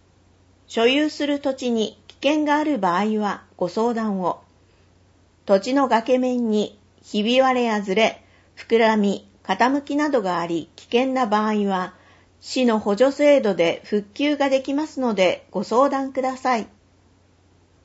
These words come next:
市営住宅の入居者募集。住宅課、電話、八二九の一一八五。市営住宅に関することは、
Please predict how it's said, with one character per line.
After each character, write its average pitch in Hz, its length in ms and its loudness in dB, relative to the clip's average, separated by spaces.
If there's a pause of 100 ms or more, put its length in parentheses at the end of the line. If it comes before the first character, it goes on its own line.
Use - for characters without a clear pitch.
(1400)
市 240 140 -6
営 311 240 8
住 311 240 -2
宅 240 280 -2
の 160 360 -2 (120)
入 262 240 2
居 339 140 -4
者 269 160 -4
募 190 160 -6
集。 170 440 -4 (640)
住 240 220 2
宅 277 340 -4
課、 233 280 -2 (300)
電 226 320 0
話、 196 280 -4 (420)
八 285 360 2
二 320 220 -2
九 277 340 -4
の 170 300 -4 (100)
一 240 340 0
一 294 180 -2
八 190 340 -8
五。 180 380 -2 (1080)
市 - 200 -4
営 311 180 6
住 330 240 -2
宅 254 260 -4
に 165 160 -4
関 190 240 -4
す 294 140 -6
る 277 100 -4
こ 214 140 -10
と 208 160 -4
は、 180 300 -2